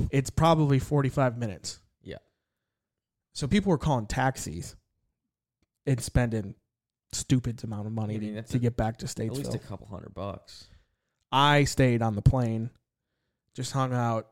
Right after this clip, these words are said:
Speaker 2: I think it was two hours later. This was New Hampshire last year.
Speaker 1: Really?
Speaker 2: Yeah. I was, uh, sitting in the car 'cause I had, this is going backwards in this story.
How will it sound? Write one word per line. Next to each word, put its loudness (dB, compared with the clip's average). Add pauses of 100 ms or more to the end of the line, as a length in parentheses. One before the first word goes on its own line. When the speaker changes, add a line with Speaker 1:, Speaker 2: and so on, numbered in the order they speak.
Speaker 2:
I -8
think -4
it 0
was -4
two 4
hours 6
later. 2 (360)
This 2
was 4
New 4
Hampshire 2
last -8
year. -6 (460)
Speaker 1:
Really? -8 (160)
Speaker 2:
Yeah. -4 (680)
I 0
was, 2
uh, 0
sitting 0
in 0
the -2
car 2
'cause -2
I 2
had, 0 (280)
this -2
is -10 (360)
going -4
backwards -2
in -4
this -6
story. -12